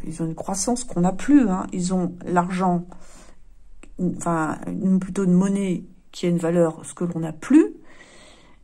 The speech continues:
Et, euh, ils ont, euh, qu'est-ce que je dis, ouais, ils, enfin, ils ont toutes les sources d'énergie, ils ont l'argent, ils,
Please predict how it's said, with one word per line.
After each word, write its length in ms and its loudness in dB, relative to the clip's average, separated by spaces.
Et, 380 2
euh, 240 0
ils 300 0
ont, 220 4
euh, 420 -2
qu'est-ce 300 -14
que 60 -6
je 60 -6
dis, 160 -4
ouais, 220 0
ils, 200 -6
enfin, 140 0
ils 240 -4
ont 40 -12
toutes 160 -2
les 60 2
sources 200 -2
d'énergie, 480 2
ils 120 4
ont 80 2
l'argent, 440 0
ils, 100 2